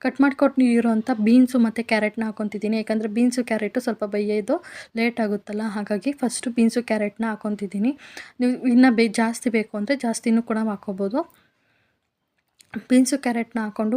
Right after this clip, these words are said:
ಒಂದೆರಡು ನಿಮಿಷ ಚೆನ್ನಾಗಿ ಫ್ರೈ ಮಾಡ್ಕೊತಿದ್ದೀನಿ. ಅದು ಒಂದೆರಡು ನಿಮಿಷ ಆದಮೇಲೆ ಇವಾಗ ಎಲೆಕೋಸು ಮತ್ತು ದಪ್ಪ ಮೆಣಸಿನ್ಕಾಯಿ ಕ್ಯಾಪ್ಸಿಕಮ್ನ ಹಾಕ್ಕೊತಿದ್ದೀನಿ. ಕ್ಯಾಬೇಜು ಮತ್ತು ಕ್ಯಾಪ್ಸಿಕಮ್ನ ಹಾಕ್ಕೊಂಡು ಚೆನ್ನಾಗಿ ಫ್ರೈ ಮಾಡ್ಕೊತಿದ್ದೀನಿ. ಕ್ಯಾಬೇಜು ಮತ್ತು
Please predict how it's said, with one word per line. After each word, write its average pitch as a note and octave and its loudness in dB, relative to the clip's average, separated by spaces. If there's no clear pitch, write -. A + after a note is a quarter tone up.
ಒಂದೆರಡು A3 2
ನಿಮಿಷ A3 -2
ಚೆನ್ನಾಗಿ A3 0
ಫ್ರೈ G#3+ -2
ಮಾಡ್ಕೊತಿದ್ದೀನಿ. G#3 -4
ಅದು A3+ -2
ಒಂದೆರಡು A#3 0
ನಿಮಿಷ A#3 0
ಆದಮೇಲೆ A3 0
ಇವಾಗ G#3 -2
ಎಲೆಕೋಸು B3+ 2
ಮತ್ತು A3+ 2
ದಪ್ಪ A#3 0
ಮೆಣಸಿನ್ಕಾಯಿ A3 0
ಕ್ಯಾಪ್ಸಿಕಮ್ನ A3+ 2
ಹಾಕ್ಕೊತಿದ್ದೀನಿ. G#3+ -2
ಕ್ಯಾಬೇಜು A3+ 0
ಮತ್ತು G#3+ -6
ಕ್ಯಾಪ್ಸಿಕಮ್ನ G#3+ -6
ಹಾಕ್ಕೊಂಡು A3 -8
ಚೆನ್ನಾಗಿ A3 -6
ಫ್ರೈ A3 2
ಮಾಡ್ಕೊತಿದ್ದೀನಿ. G#3+ -4
ಕ್ಯಾಬೇಜು B3+ 2
ಮತ್ತು C#4 0